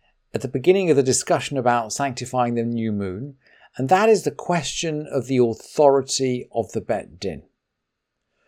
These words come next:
Who is it that carries real authority? And the Mishnah begins, so we're at the beginning of the fourth chapter now.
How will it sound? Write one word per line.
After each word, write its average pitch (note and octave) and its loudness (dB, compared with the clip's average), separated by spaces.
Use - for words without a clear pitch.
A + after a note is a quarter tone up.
Who G#3+ 4
is D#3+ 8
it C#3+ 2
that C3 -8
carries C3 0
real B2 2
authority? G2 -8
And C3 -4
the C3 -2
Mishnah G3 0
begins, - -8
so C3+ 0
we're C#3 4
at C3+ -4
the A#2+ -8
beginning G3 -2
of E3+ 2
the D3 2
fourth C#3+ -2
chapter - -10
now. - -16